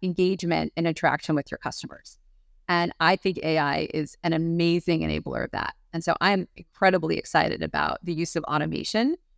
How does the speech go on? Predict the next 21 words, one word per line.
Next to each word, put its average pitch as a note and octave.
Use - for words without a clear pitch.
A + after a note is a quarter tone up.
for E3
reducing E3
time E3+
to D#3+
respond E3
to E3
customers, D#3+
because E3+
you E3
have D#3+
this -
database E3+
and E3
this -
pool F3
of E3
information. D#3
It F3
also F3
reduces D#3
the D3